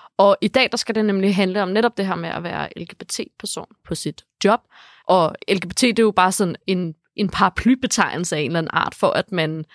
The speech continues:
måske sådan udfordrer normerne for køn og seksualitet, øh, tror jeg godt, man kan sige. Så har man ligesom hele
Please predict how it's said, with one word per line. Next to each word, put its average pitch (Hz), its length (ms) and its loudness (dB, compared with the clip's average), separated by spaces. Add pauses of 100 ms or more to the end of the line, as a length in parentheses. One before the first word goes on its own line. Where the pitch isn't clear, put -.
(240)
måske 247 260 0
sådan 254 240 0 (120)
udfordrer 226 600 2
normerne 208 460 2
for 165 540 2
køn - 160 -2 (120)
og 170 80 -4
seksualitet, - 800 -6
øh, 170 220 2
tror - 140 0
jeg - 80 0
godt, 165 120 -4
man 170 120 -2
kan 190 100 -6
sige. 190 200 0
Så 202 120 0
har 190 140 4
man 170 160 0
ligesom 175 240 -2
hele 180 480 0